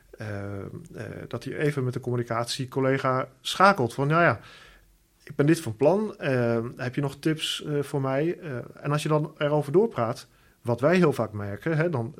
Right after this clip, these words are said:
eh, redeneren we even door van, "Als je dit doet, kan dat de reactie zijn. Of als ik je stuk lees, dan lees ik het op deze manier. Bedoel je dat ook zo?" En dat er vaak, dat er degene die dan het, eh,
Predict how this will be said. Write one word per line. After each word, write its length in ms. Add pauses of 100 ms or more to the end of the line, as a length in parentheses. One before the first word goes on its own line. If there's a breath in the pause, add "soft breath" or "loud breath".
eh, 300
redeneren 500
we 60
even 180
door 100
van, 100
"Als 120
je 60
dit 180
doet, 260 (280 soft breath)
kan 160
dat 180
de 60
reactie 380
zijn. 360 (300 soft breath)
Of 140
als 120
ik 100
je 80
stuk 280
lees, 360 (280)
dan 420
lees 300
ik 80
het 100
op 100
deze 240
manier. 280
Bedoel 260
je 80
dat 140
ook 140
zo?" 320 (460 soft breath)
En 100
dat 160
er 60
vaak, 340 (140)
dat 200
er 160
degene 300
die 100
dan 180
het, 160
eh, 100